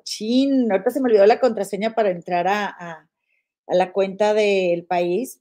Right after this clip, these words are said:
pero, pero bueno, comadres, me voy a ir a otro tema. Eh, fíjense que les quiero compartir que yo no había, bueno, sí, obviamente vi las notas, pero, perdón, comadre, ya quité la imagen, nomás para avisarte, eh, que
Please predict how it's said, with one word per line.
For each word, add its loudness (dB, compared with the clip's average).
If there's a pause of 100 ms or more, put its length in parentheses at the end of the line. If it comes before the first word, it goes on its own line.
(120)
pero, -2 (600)
pero 6
bueno, 6
comadres, 4 (240)
me 2
voy 8
a 8
ir 4
a 4
otro 0
tema. -2 (240)
Eh, 2
fíjense -6
que 2 (400)
les -6
quiero 2
compartir -4
que -4 (460)
yo 0
no -4
había, 0
bueno, -4
sí, -4
obviamente -2
vi -4
las -4
notas, -8
pero, -6 (100)
perdón, -2
comadre, -6
ya -4
quité -6
la 2
imagen, -8 (140)
nomás -16
para -6
avisarte, -12 (380)
eh, 0 (260)
que 0